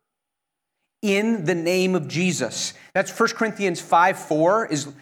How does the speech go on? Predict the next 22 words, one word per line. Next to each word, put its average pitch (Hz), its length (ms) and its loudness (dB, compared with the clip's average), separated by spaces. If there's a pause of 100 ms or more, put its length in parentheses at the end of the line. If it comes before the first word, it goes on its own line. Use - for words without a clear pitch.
(120)
language 170 460 0
that 180 160 2
we 156 100 0
could 156 180 -2
use 151 520 2 (560)
when 143 140 0
Paul 175 260 4
said 170 240 0
to 156 60 -2
the 143 100 -2
church 156 320 -2
in 135 80 0
Corinth, 151 440 0 (140)
"When 156 160 2
you 190 220 4
assembled 214 760 2 (280)
in 196 160 2
the 170 80 4
name 165 500 2
of 185 160 0
Jesus 180 500 0
Christ," - 800 2